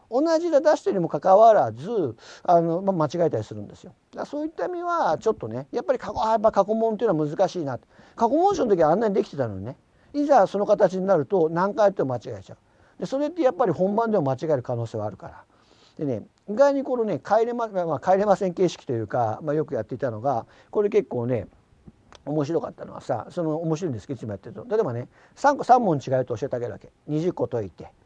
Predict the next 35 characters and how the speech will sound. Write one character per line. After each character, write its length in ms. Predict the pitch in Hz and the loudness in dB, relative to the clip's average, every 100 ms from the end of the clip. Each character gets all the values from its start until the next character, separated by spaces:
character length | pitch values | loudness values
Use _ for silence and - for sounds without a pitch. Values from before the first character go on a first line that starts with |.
| _ | _
あ、 80 | - | -6
三 180 | 220 220 | -2 0
問 140 | 156 | 0
違 120 | 120 120 | -2 -4
う 140 | 113 | -4
よ 60 | 104 | -6
っ 20 | |
て 60 | - | -10
言 80 | - | -20
う 20 | |
と。 0 | _ _ _ | _ _ _
で、 80 | 220 | -4
ど 100 | 339 | 2
れ 60 | |
が 60 | 254 | 2
違 240 | - 143 | 2 2
う 40 | 135 | 2
か 100 | 113 | 0
教 120 | 131 | -4
え 20 | |
な 120 | 113 | -6
い 40 | 92 | -10
か 80 | - | -16
ら。 140 | - _ _ _ _ | -20 _ _ _ _
で、 80 | 220 | 2
見 100 | 220 | 4
直 140 | 262 | 4
し 40 | 226 | 2
て 60 | |
も 100 | 220 | 2
ら 80 | 208 | 4
う 60 | 185 | 2
わ 60 | |
け 100 | 160 | 0
よ。 80 | 127 | -8